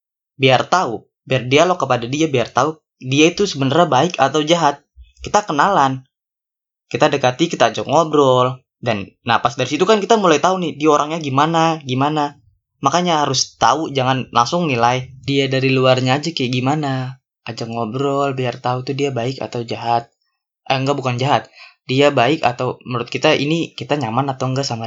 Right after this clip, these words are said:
dia. Jadi, seperti itu. Jangan takutlah untuk mempunyai banyak teman. Harus pintar-pintar bergaul. Jadi, seperti itu.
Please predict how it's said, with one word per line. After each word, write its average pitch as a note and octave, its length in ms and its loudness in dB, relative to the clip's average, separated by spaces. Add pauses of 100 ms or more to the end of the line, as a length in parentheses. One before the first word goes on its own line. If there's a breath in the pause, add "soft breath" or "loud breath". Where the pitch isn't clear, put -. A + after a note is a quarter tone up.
dia. A2 400 -6 (160)
Jadi, B2+ 480 0
seperti A#2 560 -2
itu. A#2 240 0
Jangan F3 240 2
takutlah C#3 480 0 (400 soft breath)
untuk A2+ 480 -8
mempunyai A#2 400 -4
banyak G#2+ 240 -2
teman. G#2 480 0 (320)
Harus D#3 560 0 (320)
pintar-pintar D3 560 2
bergaul. C#3 720 0 (1120)
Jadi, B2 220 -2
seperti A2+ 320 -2 (160)
itu. A2 340 -2